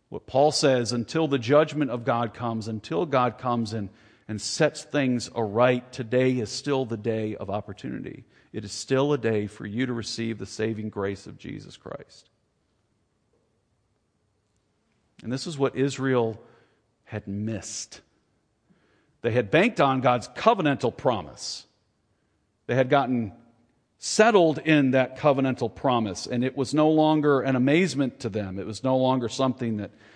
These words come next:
they held dear. In fact, they, they, uh, they referred to him as their Lord, but they certainly did not interact with him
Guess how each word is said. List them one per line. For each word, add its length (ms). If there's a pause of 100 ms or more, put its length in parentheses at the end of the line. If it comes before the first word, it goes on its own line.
(160)
they 120
held 380
dear. 400
In 80
fact, 320
they, 280 (560)
they, 240
uh, 140
they 140
referred 420
to 60
him 260
as 220
their 160
Lord, 480
but 180
they 320 (440)
certainly 500
did 180
not 320
interact 480
with 140
him 320